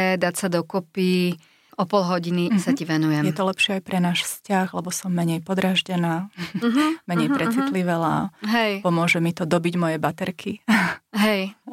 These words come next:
Speaker 2: A vieš čo, ešte keď som nad touto témou rozmýšľala, tak ma napadlo, že my vlastne takto fungujeme bežne, my ženy,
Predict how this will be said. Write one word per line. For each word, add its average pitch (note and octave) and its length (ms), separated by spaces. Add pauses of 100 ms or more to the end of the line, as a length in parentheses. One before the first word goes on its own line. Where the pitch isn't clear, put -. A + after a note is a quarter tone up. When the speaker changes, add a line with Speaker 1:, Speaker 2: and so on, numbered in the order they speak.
(800)
Speaker 2:
A - 80
vieš E3+ 240
čo, D4+ 160
ešte C4+ 160 (160)
keď - 180
som G3 140
nad F#3+ 160
touto G3 320
témou F3+ 320
rozmýšľala, E3+ 720
tak F3 160
ma E3+ 160
napadlo, F3+ 480
že F#3 160
my F3+ 160
vlastne F3+ 320
takto - 320
fungujeme A3 560
bežne, F#3+ 400
my D#3+ 80
ženy, D#3+ 480